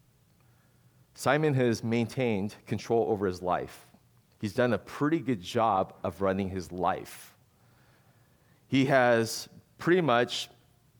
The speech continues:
you know, kind of, "This is my life. This is how I've lived it. I've structured my life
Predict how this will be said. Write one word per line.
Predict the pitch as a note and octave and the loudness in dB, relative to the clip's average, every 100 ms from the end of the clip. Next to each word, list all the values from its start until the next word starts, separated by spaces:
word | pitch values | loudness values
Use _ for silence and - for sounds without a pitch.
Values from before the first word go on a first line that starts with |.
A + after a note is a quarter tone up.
| _ _ _ - _ _ _ _ - | _ _ _ -20 _ _ _ _ -4
you | B2 | 0
know, | A2 G#2+ | 2 2
kind | A2 C3 C#3 | 0 0 2
of, | C3 A#2+ - | 2 0 -8
"This | F#2 B2 C3 | -2 -2 0
is | D3 C#3+ | -2 0
my | C#3 | 2
life. | A#2+ G2 G2 G2+ - - - _ - | 2 2 2 -2 -6 -20 -20 _ -4
This | A2 C3 | -4 -2
is | A2+ | -6
how | - A#2 | 0 2
I've | A#2 G2+ | 2 0
lived | G2+ F2+ | -2 -2
it. | G2+ - | -2 -2
I've | G2+ | -6
structured | - - A#2 - B2+ | -6 -4 -4 -2 -4
my | B2 | -2
life | G#2 G2 G2 | 0 0 0